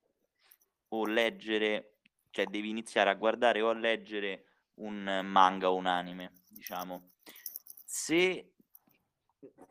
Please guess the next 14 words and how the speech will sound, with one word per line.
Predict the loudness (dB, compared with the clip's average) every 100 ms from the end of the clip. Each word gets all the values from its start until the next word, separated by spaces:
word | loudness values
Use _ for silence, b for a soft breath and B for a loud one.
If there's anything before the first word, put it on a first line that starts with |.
| -20 2
cioè, | 6 6
quando | 6 4 6
tu | 6
cominci | 8 8 6 4
a | 6
vederlo, | 8 10 8 8 12 12 12 8 -6
ti, | -2 4
hai | 10 12 12
a | 12
disposizione | 8 -2 -4 -4 -2 0 0
tutte | -2 -4 -2 -2
le | 0
puntate | -2 -6 2 6 6 6
o | 0 -2 -4